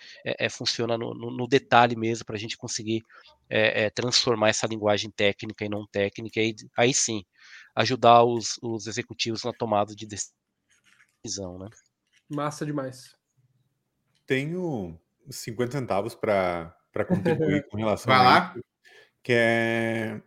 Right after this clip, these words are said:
Speaker 3: vamos pegar um pouquinho aqui essa questão do risco e vamos quebrar ela um pouco, tá? Primeiro, ah,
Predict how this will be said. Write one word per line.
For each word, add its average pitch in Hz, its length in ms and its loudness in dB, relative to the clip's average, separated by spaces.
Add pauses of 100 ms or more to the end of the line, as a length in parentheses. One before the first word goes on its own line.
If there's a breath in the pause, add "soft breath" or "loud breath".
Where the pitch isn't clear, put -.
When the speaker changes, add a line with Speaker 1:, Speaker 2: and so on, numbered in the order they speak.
Speaker 3:
vamos 139 300 2
pegar 165 180 4
um 160 80 0
pouquinho 151 460 -2
aqui 147 120 -8
essa 127 160 -6
questão 123 380 -4
do 127 140 0
risco 127 600 -4
e 104 80 0
vamos 127 580 -2 (580)
quebrar 117 440 8
ela 120 160 6
um 123 100 0
pouco, - 340 0
tá? 85 280 -6 (720)
Primeiro, 160 720 0 (220)
ah, 117 1080 -2